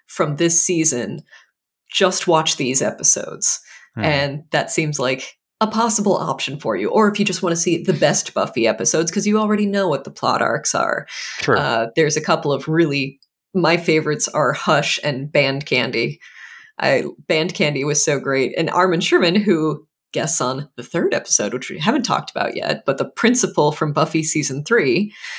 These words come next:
Speaker 1: uh, or what? Oh, season two. Season two principal, who played Quark on Deep Space Nine.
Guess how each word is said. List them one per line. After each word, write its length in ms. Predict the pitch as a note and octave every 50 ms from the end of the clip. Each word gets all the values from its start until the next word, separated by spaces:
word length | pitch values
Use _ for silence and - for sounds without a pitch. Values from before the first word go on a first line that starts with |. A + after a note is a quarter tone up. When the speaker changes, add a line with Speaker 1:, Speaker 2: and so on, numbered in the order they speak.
| - - - - - -
Speaker 1:
uh, 480 | E3 D#3 D3 C#3+ C3+ C3 C3+ C3 - - - - _ _ _ _ _ _ _
or 140 | - E3+ D#3
what? 140 | D#3+ - - -
Oh, 180 | F#3+ F#3+ - -
season 320 | - - F3+ D3+ D3+ D3 D3
two. 340 | - B2 G#2 - D3+ D3 - _
Season 340 | - - D4 D4+ A#3 A3+ G#3+
two 140 | G#3 E3 C#3+
principal, 640 | - - F2+ - - - - - A#1+ B1 - E3 - _ _ _ _ _
who 140 | F3 E3
played 260 | E3 - D#3 C#3+ C#3+ -
Quark 400 | - - F3 C3+ - - - - - - - _ _ -
on 140 | B2 C3+
Deep 160 | C#3 C#3+ - -
Space 320 | - - A#2+ - - -
Nine. 320 | - F2+ - - E2+ D3+